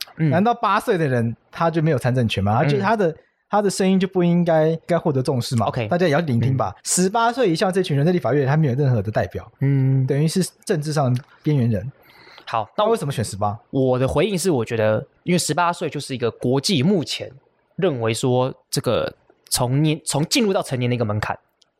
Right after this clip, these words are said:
Speaker 2: 好。
Speaker 1: 我们举例来讲，刑法十八岁，你要承-，承担这个刑事的责任。十八岁你可以看十八禁的东西。那举凡世界各国相关规定都是以十八岁作为成年，那台湾这一点就是稍微比较混乱一点，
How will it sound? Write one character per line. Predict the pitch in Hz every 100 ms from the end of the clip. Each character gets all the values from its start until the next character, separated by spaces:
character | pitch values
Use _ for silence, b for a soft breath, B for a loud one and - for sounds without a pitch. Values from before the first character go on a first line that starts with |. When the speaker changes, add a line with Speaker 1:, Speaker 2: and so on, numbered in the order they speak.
| _
Speaker 2:
好。 | - 104
Speaker 1:
我 |
们 | 147
举 | 151
例 | 143
来 |
讲， | 135 113 - _ _ -
刑 | - 160 185
法 | 127
十 | -
八 | 127 127
岁， | 139 120
你 | 113
要 | 135
承-， | - 123 120
承 | - 123 127
担 | 131 135 - - -
这 | 135
个 |
刑 | - 117
事 | 107
的 | 135
责 | - 107
任。 | 113 - B B B -
十 | -
八 | 180 214
岁 | 220 175 - _ _
你 | 135
可 | 165
以 |
看 | 151 143
十 | - -
八 | 160
禁 | - 147
的 |
东 | 110 110
西。 | 110 107 98 - _ b b b
那 | 190 147 B B -
举 | 175
凡 | 170
世 | 196
界 | 247
各 | 240
国 | 165
相 | 147 180
关 | 185
规 | 180
定 | 175
都 | 170
是 | 160
以 |
十 | - -
八 | 139
岁 | 143
作 | 135
为 | 127
成 | 113 - 107
年， | 110 -
那 | 196
台 | - 165
湾 | 214
这 | 247
一 |
点 | 156
就 | 131
是 | 143
稍 | 147
微 | 135
比 | 127
较 | 127
混 | 123
乱 | 110 117
一 | 110
点， | 107 110